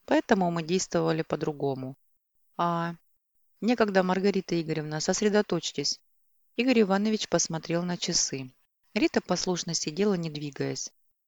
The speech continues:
"Ого, можно понаблюдать за перемещением", мелькнуло в голове, и она тут же ощутила резкий удар в область печени. "Ну что, Славка, бабки нужны?"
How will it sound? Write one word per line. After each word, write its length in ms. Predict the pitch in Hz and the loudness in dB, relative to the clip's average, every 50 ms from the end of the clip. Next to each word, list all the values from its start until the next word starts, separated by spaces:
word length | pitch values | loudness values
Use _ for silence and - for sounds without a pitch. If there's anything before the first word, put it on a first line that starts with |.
| _ _ _ _ | _ _ _ _
"Ого, 420 | - 190 208 185 - 170 175 190 190 | 2 4 4 4 2 2 2 2 2
можно 380 | 180 170 196 208 214 214 208 | 2 0 0 2 2 0 0
понаблюдать 720 | 185 - 175 175 175 170 160 165 170 156 160 180 190 175 - | 0 0 0 0 0 -2 -2 -4 -2 0 2 2 2 2 0
за 80 | 175 | -2
перемещением", 1000 | - - 180 170 175 180 175 175 - - - - 156 151 151 147 147 143 139 139 - _ _ _ _ _ _ _ _ _ | -2 -2 -2 -2 -2 -2 -4 -4 -6 -6 -6 -6 -6 -6 -4 -6 -6 -6 -8 -10 -14 _ _ _ _ _ _ _ _ _
мелькнуло 440 | 151 151 151 - - 160 160 156 156 | -10 -10 -8 -8 -8 -6 -4 -2 -2
в 80 | 151 160 | -2 0
голове, 500 | 165 170 170 170 180 185 202 247 277 277 _ _ _ _ _ _ | 0 2 2 2 2 2 2 0 0 -2 _ _ _ _ _ _
и 60 | - | 2
она 260 | 170 175 180 185 185 185 | 2 4 4 2 0 0
тут 220 | - - 262 226 | 0 -2 -2 0
же 120 | 208 202 | 2 2
ощутила 520 | 196 175 - - 175 - - 208 214 208 185 | 2 2 0 -4 -8 -4 0 2 4 4 4
резкий 340 | 170 185 - - - - 160 | 4 2 0 -2 -2 -2 -2
удар 280 | 160 156 165 175 180 | 0 2 2 2 2
в 60 | 175 165 | 2 -2
область 340 | 156 151 156 160 - - - | 0 0 0 -2 -2 -4 -6
печени. 540 | - 147 139 - - 147 135 135 139 139 _ _ _ _ _ _ _ _ _ _ _ _ _ _ _ _ _ _ - | -4 -4 -4 -4 -6 -6 -8 -8 -10 -12 _ _ _ _ _ _ _ _ _ _ _ _ _ _ _ _ _ _ -2
"Ну 180 | 214 208 233 | 0 2 2
что, 240 | 220 - - 262 240 | 2 2 4 4 4
Славка, 560 | - - 196 185 170 - - - 151 147 147 - _ _ - | 4 4 4 4 2 2 0 -6 -10 -10 -10 -14 _ _ -2
бабки 360 | 185 202 233 262 - - 220 | 2 4 4 4 2 0 0
нужны?" 520 | 208 190 180 160 - 156 147 143 143 143 | 0 0 0 -2 -4 -6 -8 -8 -10 -12